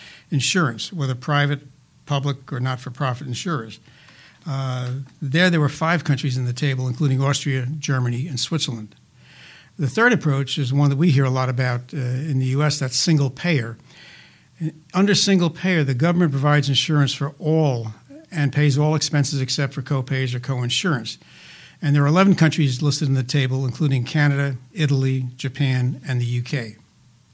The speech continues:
Uh, I, we had the data from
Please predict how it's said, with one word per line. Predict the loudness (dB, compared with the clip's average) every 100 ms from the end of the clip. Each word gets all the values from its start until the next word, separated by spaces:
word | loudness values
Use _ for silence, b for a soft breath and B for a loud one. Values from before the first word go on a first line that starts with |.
| _ _ b b b b b b _ _ _ _ -14
Uh, | -10 -8 -8 -8 b b b _ -20 -20 -20 -20 -20 -14
I, | -14 -14 -18 -4
we | 2 4
had | 4 2
the | 2
data | 4 4 2
from | -2 -2 0 0